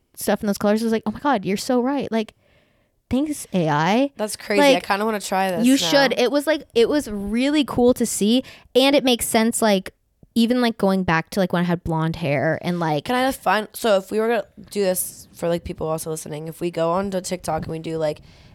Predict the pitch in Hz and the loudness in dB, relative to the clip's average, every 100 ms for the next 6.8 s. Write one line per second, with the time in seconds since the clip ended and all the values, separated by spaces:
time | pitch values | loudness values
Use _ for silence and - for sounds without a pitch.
0 | - 180 190 170 156 160 165 156 170 175 | -4 0 2 2 0 0 -2 0 0 0
1 | 180 190 214 - 180 180 180 - - 175 | -2 -2 -4 -6 -6 -4 -6 -6 -8 -6
2 | 165 165 _ _ 135 127 175 190 196 202 | -8 -12 _ _ -10 -8 -4 -4 -4 -4
3 | - - - - 220 - 370 440 403 - | -8 -14 -10 -4 -4 -2 -2 0 -2 0
4 | 185 175 180 156 180 180 143 - - - | 0 2 2 -2 -4 -4 -4 -4 -6 -6
5 | 233 214 214 - - - - - - - | -8 -6 -8 -8 -12 -10 -10 -8 -10 -12
6 | - 135 - 110 - - - | -14 -14 -12 -14 -14 -18 -20